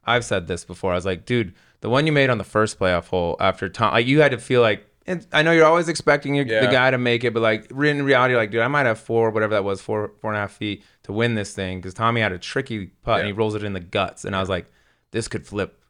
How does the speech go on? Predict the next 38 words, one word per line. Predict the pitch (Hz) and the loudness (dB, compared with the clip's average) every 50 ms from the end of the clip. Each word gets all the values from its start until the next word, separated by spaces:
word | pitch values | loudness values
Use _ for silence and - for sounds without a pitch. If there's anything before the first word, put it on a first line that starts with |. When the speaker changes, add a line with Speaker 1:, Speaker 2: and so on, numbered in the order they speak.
| _ _ _ _ _ | _ _ _ _ _
Speaker 1:
quickly," | - 123 110 - - 90 82 85 | -2 -2 -2 -2 -2 -8 -6 -4
looking | 95 104 110 110 | -6 -6 -4 -4
Speaker 2:
Yeah. | 107 101 | -4 -4
Speaker 1:
like | 101 92 | -6 -4
you | 104 104 | -2 -2
had | 101 95 | -2 -2
a | |
putt | - - 95 - | -4 -6 -8 -6
to | 104 98 | -6 -8
win | 98 101 98 | -6 -6 -6
it | 95 | -4
outright, | 98 92 85 92 95 95 95 95 87 | -4 -4 -4 -4 -4 -4 -4 -4 -4
and | 92 95 | -6 -8
then | 92 92 | -8 -6
all | 90 90 | -6 -6
of | 87 | -8
Speaker 2:
Yeah. | |
Speaker 1:
a | 87 | -8
sudden, | - - 95 90 | -8 -10 -10 -8
like, | 87 85 87 | -8 -8 -6
"I | 92 95 | -4 -4
gotta | 95 90 | -4 -4
make | 90 92 - | -6 -8 -10
this | 92 87 - | -10 -14 -12
just | - 87 - - | -14 -14 -14 -12
to | - 73 | -14 -14
extend." | - - - - - 92 90 82 76 - 80 76 87 | -14 -14 -14 -10 -8 -8 -8 -8 -10 -12 -14 -12 -8
What | 104 104 | -8 -6
do | 98 | -6
you | 101 | -6
remember | 98 95 95 92 92 | -6 -6 -6 -6 -8
going | 85 95 92 90 90 | -8 -8 -8 -8 -8
through | - 92 87 | -10 -10 -8
that | 90 92 92 78 | -6 -6 -6 -6
one? | 76 76 - _ _ _ _ _ _ _ _ _ _ _ | -8 -12 -16 _ _ _ _ _ _ _ _ _ _ _
Speaker 2:
Yeah, | - 139 139 139 | 2 4 4 6
I | 135 135 | 6 4
remember | 139 143 139 143 143 143 139 135 131 131 123 | 2 2 2 2 4 4 6 6 4 4 2